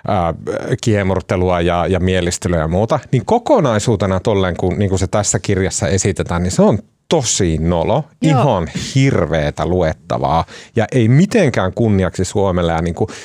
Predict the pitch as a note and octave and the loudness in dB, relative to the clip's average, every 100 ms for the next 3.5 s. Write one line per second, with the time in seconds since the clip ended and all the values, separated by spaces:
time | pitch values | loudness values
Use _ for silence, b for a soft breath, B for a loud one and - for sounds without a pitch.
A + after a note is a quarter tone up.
0 | - A#3 A#3 F#3+ E3+ C#3 A2 G2+ G#2+ A#2+ | -2 0 2 2 4 4 4 2 2 2
1 | C3+ C3+ G2+ - A2+ G#2 F#2+ F2 D#2+ - | 2 0 0 2 2 0 -2 -2 -2 -6
2 | _ - F#2 F2 G#2 G2 G#2+ C3 A2+ A2+ | _ -2 0 0 0 0 0 2 0 2
3 | C3+ C#3 B2 F#2+ | 2 2 0 -2